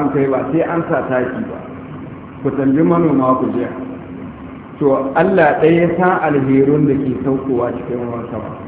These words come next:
Saboda haka ya ce da mutane sun kyautata halayensu da ɗabi'unsu sun bar saƙonai. "Lafatana alaihim barakatun minas sama'i",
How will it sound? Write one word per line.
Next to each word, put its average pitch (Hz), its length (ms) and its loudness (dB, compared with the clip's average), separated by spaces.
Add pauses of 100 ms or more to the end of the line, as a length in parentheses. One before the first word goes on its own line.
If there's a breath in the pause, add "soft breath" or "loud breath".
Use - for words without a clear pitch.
(300)
Saboda 160 360 4
haka 151 120 0
ya 143 200 2
ce 139 160 2
da 127 260 2
mutane 131 680 0 (720)
sun 165 240 2
kyautata 185 480 0
halayensu 143 840 2
da 127 140 0
ɗabi'unsu 127 760 -2
sun 135 200 0
bar 139 160 2
saƙonai. 113 640 -4 (560)
"Lafatana 143 800 2
alaihim 135 420 2
barakatun 131 640 -2
minas 123 340 -4
sama'i", 123 640 -2